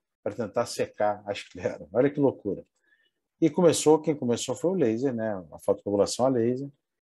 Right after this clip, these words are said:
o micropulso veio depois. O tratamento do laser era eficaz para, é, é, conter o ponto de vazamento, e a gente sabe até hoje que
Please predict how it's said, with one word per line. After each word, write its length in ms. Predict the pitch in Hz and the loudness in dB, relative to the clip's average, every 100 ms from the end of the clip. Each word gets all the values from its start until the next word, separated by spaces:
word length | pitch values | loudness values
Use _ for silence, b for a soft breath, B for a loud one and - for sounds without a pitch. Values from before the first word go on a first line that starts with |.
| _ | _
o 60 | 117 | -2
micropulso 580 | 113 117 110 107 98 95 | 0 0 -2 -4 -4 -2
veio 140 | 98 | 0
depois. 520 | 131 131 113 117 - _ _ - | 0 0 0 0 -6 _ _ -8
O 60 | |
tratamento 400 | 135 131 123 107 | -2 0 0 0
do 60 | 143 | 2
laser 360 | 143 151 175 | 4 4 4
era 440 | 170 135 131 147 160 _ _ - | 4 6 4 0 -8 _ _ -10
eficaz 540 | 120 156 147 131 123 | -6 -4 4 4 4
para, 420 | - 127 127 143 147 _ _ _ _ - | 2 4 4 0 -8 _ _ _ _ -12
é, 200 | 110 104 _ _ _ | -10 -10 _ _ _
é, 340 | 113 104 - 247 _ | -10 -10 -10 -16 _
conter 340 | - 180 - 147 | 2 4 6 4
o 100 | 147 | 4
ponto 200 | 135 127 | 2 2
de 100 | 135 | 4
vazamento, 520 | 113 156 151 147 147 | 4 4 2 2 0
e 20 | |
a 40 | |
gente 180 | 123 127 | -2 -2
sabe 260 | - 101 98 | 2 2 4
até 160 | 101 | 4
hoje 360 | 165 113 123 139 | 4 4 -2 -4
que 280 | - 113 | -10 -8